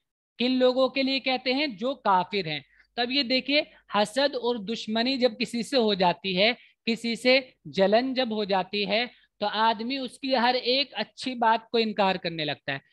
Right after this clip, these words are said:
बिल्कुल साफ नजर आ रहा होगा आपको कि हाँ, ये लोग गलत हैं, but आप उससे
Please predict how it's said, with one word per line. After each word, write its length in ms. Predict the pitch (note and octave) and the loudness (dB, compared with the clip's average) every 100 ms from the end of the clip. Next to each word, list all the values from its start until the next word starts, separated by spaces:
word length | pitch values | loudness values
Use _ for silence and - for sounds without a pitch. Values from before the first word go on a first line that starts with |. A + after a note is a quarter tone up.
| _ G3+ | _ -2
बिल्कुल 240 | B3 C4 | 0 0
साफ 300 | A#3+ A#3+ A#3+ | 4 4 4
नजर 300 | A#3+ A3 A3 | 0 4 6
आ 140 | G#3+ G#3+ | 6 4
रहा 100 | G#3 | 4
होगा 240 | G3+ G3+ | 4 4
आपको 440 | G#3 F#3+ - G#3 G#3 | 2 0 -4 -6 -6
कि 360 | _ _ G3+ | _ _ -4
हाँ, 260 | F#3+ F#3+ G3 | 0 0 0
ये 220 | F#3 F#3+ | 0 0
लोग 340 | F#3 G#3 G3 G3 _ D#3+ D3+ | 2 0 -2 -10 _ -8 -2
गलत 260 | G#3 G#3 E3+ | 0 0 -2
हैं, 180 | D3 - _ F3 | -8 -8 _ -6
but 160 | A#3 | -2
आप 260 | B3+ A3 A#3 | 4 4 4
उससे 360 | B3 - B3 | -2 -2 -2